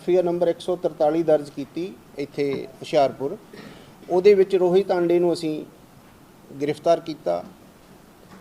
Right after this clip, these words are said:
Then ਉਹਦੀ ਇਨਵੈਸਟੀਗੇਸ਼ਨ, during interrogation, ਹਾਂ, ਜਿਹੜਾ ਇਹ ਆਂਡੇ ਨੇ further ਇਨਵੈਸਟੀਗੇਸ਼ਨ 'ਚ ਜਿਹੜੀਆਂ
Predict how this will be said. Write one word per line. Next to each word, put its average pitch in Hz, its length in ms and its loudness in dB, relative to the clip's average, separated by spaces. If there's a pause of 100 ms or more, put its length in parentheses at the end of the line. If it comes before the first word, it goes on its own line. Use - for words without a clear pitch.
(180)
Then 196 220 2
ਉਹਦੀ 190 220 0
ਇਨਵੈਸਟੀਗੇਸ਼ਨ, 175 760 -2 (100)
during 190 260 2
interrogation, 170 720 0 (1300)
ਹਾਂ, 151 100 -6 (260)
ਜਿਹੜਾ 160 260 2
ਇਹ 165 180 2
ਆਂਡੇ 156 280 -2
ਨੇ 165 100 -2
further 151 400 0
ਇਨਵੈਸਟੀਗੇਸ਼ਨ 156 680 -4
'ਚ 147 160 -10 (360)
ਜਿਹੜੀਆਂ 170 400 -2